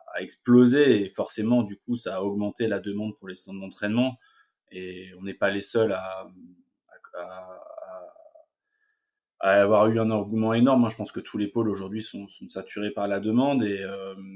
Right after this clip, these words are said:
et en tout cas, voilà, c'est bien qu'il n'y a pas que Lorient. Je pense, euh, que ça bouge à La Rochelle, que ça, que ça bouge à La Turba, à La Roscoff, à Douarnenez,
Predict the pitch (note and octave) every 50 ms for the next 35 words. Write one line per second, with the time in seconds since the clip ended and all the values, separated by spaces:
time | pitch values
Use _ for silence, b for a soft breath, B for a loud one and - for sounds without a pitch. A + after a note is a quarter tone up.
0 | F#2+ F#2+ F#2+ F#2 F#2+ G2 G2+ G#2 - - - C3+ C#3 C3+ B2 B2+ C3+ C3 C3 -
1 | A#2+ G#2 A2 A#2+ B2 C3 B2+ - A#2 G2+ - A2 G#2+ - - B2 A2+ A#2 A2 A2
2 | A2+ A2 A2+ B2 A#2+ - - - G#2 A2 G#2+ - - G2+ G2+ G2 G2 G2 G2 G2
3 | G2 - - G2+ G2 - G2 G2 F#2+ G2 G2+ G#2+ G#2+ G#2 G2 G2 G2 G2 G#2 G2
4 | - - A2 A2+ A2+ A#2 - - - - - _ _ _ _ - - G2+ F#2 F#2+
5 | G2+ G2+ G#2 G2+ G2+ G2 - - A2 G2+ G2+ G#2+ A2 A2+ A#2 G#2+ G2+ G2 G2 F#2+
6 | - - - A2+ A#2 A2+ - F#2+ G2 G2 F#2+ G2 G2+ G2+ G2+ G#2 G#2+ A2 A2+ A2
7 | G2+